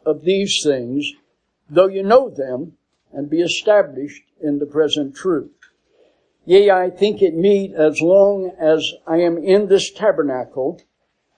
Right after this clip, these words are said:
to stir you up by putting you in remembrance, knowing that shortly I must put off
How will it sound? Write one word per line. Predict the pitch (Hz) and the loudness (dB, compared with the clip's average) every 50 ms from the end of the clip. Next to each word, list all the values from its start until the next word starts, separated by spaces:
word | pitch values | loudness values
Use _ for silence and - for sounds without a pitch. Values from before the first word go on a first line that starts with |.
| _ | _
to | - 143 135 | -12 -10 -10
stir | - - - 196 208 214 220 | -10 -2 2 4 6 6 6
you | 226 226 233 233 208 180 | 4 0 -4 0 2 4
up | 147 131 131 113 - - _ _ _ _ _ _ _ _ _ _ _ - | 4 4 2 0 -2 -6 _ _ _ _ _ _ _ _ _ _ _ 0
by | 147 151 151 | 2 2 2
putting | 147 - - 196 214 208 208 202 202 196 196 190 - - | 0 0 4 4 4 4 2 -2 -6 -4 -6 -8 -8 -8
you | 170 175 190 196 190 196 190 | -6 -4 -2 0 0 0 -2
in | 170 156 180 175 170 170 165 165 165 160 156 - _ - | -2 -2 0 2 4 4 2 2 0 -4 -8 -12 _ -12
remembrance, | 156 151 151 156 151 165 165 165 151 139 139 135 117 110 - _ - - - - _ _ _ _ _ _ _ _ _ _ _ _ _ _ _ _ | -8 -6 -6 -4 -2 -2 -2 -2 -2 -4 -4 -6 -6 -8 -14 _ -20 -20 -20 -20 _ _ _ _ _ _ _ _ _ _ _ _ _ _ _ _
knowing | 190 190 226 220 220 208 196 180 160 | 2 4 4 4 4 2 -4 0 2
that | 175 165 - - | 2 2 2 0
shortly | - - - - - 214 214 208 208 - - 135 131 135 147 175 170 - _ _ _ _ _ - | -6 -14 -6 0 4 4 4 4 2 -2 -6 -4 -4 -4 -4 -6 -8 -12 _ _ _ _ _ -4
I | 151 156 180 202 | 0 2 2 0
must | 202 196 190 - - - _ | 0 -4 -8 -8 -10 -12 _
put | - 240 247 233 | 0 0 0 2
off | 220 208 160 139 - - - | 2 2 2 0 -2 -6 -12